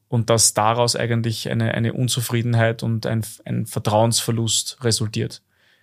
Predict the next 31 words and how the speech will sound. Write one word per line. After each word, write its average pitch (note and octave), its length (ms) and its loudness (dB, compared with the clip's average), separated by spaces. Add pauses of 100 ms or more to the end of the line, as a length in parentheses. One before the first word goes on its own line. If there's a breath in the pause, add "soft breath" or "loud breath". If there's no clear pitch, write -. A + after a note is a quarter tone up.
(220)
Das A2+ 160 4
ist A2+ 140 2
der A2+ 40 2
Punkt. G#2+ 420 -4 (340 soft breath)
Und A2 160 0
das A2 140 4
ist A#2 100 2
einfach A2+ 300 2
etwas, A2+ 500 2
da - 100 -2
kannst A2+ 400 0
du, A2+ 220 2
und A2+ 160 -4
wir A2 80 4
haben A2+ 120 2
das A2 140 0
gesehen, A#2+ 540 2
wirklich A2+ 440 -4 (360 soft breath)
ein, A2 260 0
ein A2 240 -4
großer C3 420 4
Umsatzteil, A#2+ 840 4
äh, B2 280 -4
den, A2+ 340 -2
äh, A2 260 -2
den A2 240 -4
wir A2+ 100 -2
in A2+ 80 0
den A2+ 120 0
letzten A2+ 340 0
Jahren, A2 460 2